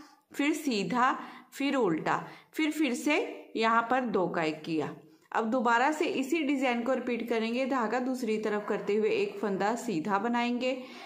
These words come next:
धागा अपनी तरफ करेंगे, एक फंदा ये, एक ये, दो का एक कर देंगे।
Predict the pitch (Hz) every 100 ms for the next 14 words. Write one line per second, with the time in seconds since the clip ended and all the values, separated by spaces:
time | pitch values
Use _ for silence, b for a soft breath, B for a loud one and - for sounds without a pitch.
0 | B - 269 247 240 285 240 208 208 214
1 | 208 208 214 214 220 - 208 202 226 208
2 | 202 202 202 214 - 196 196 220 240 262
3 | 180 175 170 196 196 202 - 226 220 247
4 | 247 254